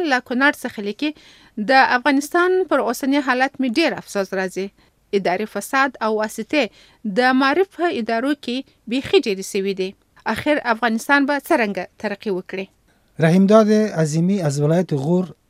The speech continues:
Speaker 2: سلام تقدیم می‌کنم به کارمندان رادیوی آزادی. و علیکم سلام دوست عزیز. و بعداً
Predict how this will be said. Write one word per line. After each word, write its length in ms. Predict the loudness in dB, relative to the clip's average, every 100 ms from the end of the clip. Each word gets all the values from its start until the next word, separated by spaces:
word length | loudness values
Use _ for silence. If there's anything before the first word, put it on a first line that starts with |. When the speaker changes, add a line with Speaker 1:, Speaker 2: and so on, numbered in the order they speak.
| -12
Speaker 2:
سلام 340 | -4 0 0
تقدیم 340 | -2 -4 0 2
می‌کنم 580 | 2 0 0 0 -4 -10 _ -6
به 80 | -4
کارمندان 680 | -2 -2 -2 -2 -2 -2 -4
رادیوی 400 | -6 -6 -6 -6
آزادی. 440 | -10 -14 -16 -18 -20 _ _
و 40 | -12
علیکم 260 | -12 -10 -8
سلام 260 | -6 -4
دوست 200 | -6 -6
عزیز. 320 | -6 -6 -8 -14 -4
و 120 | 0
بعداً 360 | 4 4 2